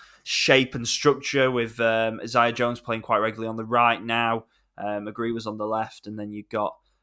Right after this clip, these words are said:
um, Matt Crooks, who's been in some good form. Lovely through ball for Josh Coburn to make it three two as well. Wesley Hoot's goal was beautiful.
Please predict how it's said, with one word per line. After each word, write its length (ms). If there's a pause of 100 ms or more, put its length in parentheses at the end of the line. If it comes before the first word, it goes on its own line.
(160)
um, 540 (500)
Matt 180
Crooks, 280
who's 120
been 140
in 100
some 160
good 240
form. 340
Lovely 240
through 260
ball 220
for 120
Josh 220
Coburn 440
to 140
make 160
it 100
three 240
two 240
as 100
well. 300 (1040)
Wesley 280
Hoot's 260
goal 180
was 140
beautiful. 720